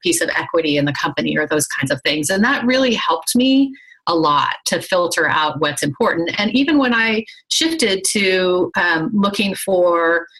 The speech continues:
you know, a company that I really wanted to be a part of on a longer term basis,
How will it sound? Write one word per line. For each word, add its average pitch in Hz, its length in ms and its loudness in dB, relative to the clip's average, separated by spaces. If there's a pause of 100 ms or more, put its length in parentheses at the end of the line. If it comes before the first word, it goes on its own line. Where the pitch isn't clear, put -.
(160)
you - 80 -2
know, - 80 0
a 160 100 -2
company 185 480 -2
that 165 140 0
I 160 60 2
really 170 240 2
wanted 165 280 0
to 165 60 -4
be 160 100 0
a 151 120 -2 (200)
part 311 200 0
of 160 360 -2
on 170 140 -2
a 165 40 -2
longer 160 300 0
term 156 240 -2
basis, 196 640 0